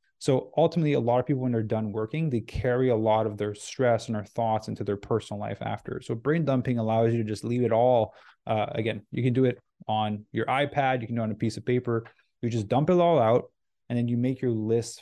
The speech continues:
for the next day. I call it my G S D list. I got, got, got that from Bedros Keuilian. It's your get shit done list. So I build my get shit done list for the next day of like, "Okay, I need to write this article for this. I need to work on this for, I need to create a new workout plan. I need to work on this funnel," whatever it may be.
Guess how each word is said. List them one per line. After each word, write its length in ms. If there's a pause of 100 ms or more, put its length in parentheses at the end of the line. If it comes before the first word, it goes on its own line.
for 140
the 80
next 340
day. 180
I 120
call 260
it 80
my 140
G 280
S 140
D 240
list. 300
I 100
got, 220
got, 320
got 180
that 140
from 120
Bedros 320
Keuilian. 420 (280)
It's 140
your 80
get 240
shit 260
done 240
list. 260 (360)
So 120
I 80
build 440
my 100
get 220
shit 260
done 220
list 180
for 120
the 100
next 320
day 240
of 100
like, 160
"Okay, 260
I 140
need 160
to 100
write 200
this 160
article 400
for 160
this. 280
I 120
need 180
to 80
work 300
on 120
this 240
for, 440
I 320
need 80
to 80
create 220
a 60
new 160
workout 460
plan. 340
I 60
need 140
to 80
work 180
on 100
this 220
funnel," 460
whatever 280
it 40
may 120
be. 200